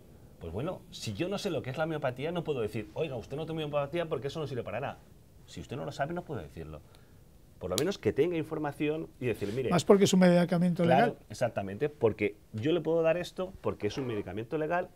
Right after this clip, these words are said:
Speaker 1: y porque además tiene evidencia científica". Es que son las dos cosas.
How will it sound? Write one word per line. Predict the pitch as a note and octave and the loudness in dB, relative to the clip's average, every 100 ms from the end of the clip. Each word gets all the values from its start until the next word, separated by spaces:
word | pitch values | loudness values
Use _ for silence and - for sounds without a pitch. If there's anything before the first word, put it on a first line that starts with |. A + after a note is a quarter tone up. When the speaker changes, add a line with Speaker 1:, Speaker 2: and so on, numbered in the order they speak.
| - | -4
Speaker 1:
y | C3 | 0
porque | B2+ A2 | 2 2
además | A#2 D#3 | 2 0
tiene | G3+ F#3 | 0 2
evidencia | A#2+ G#2+ F#2 | 0 0 -2
científica". | - G2 G3 G#3 B2 - - | -6 -8 -6 -8 -8 -12 -14
Es | - | -8
que | F3 | -6
son | E3 | -2
las | A#2+ E2+ | -4 -6
dos | E2+ | -10
cosas. | - G#3 - - | -8 -8 -10 -20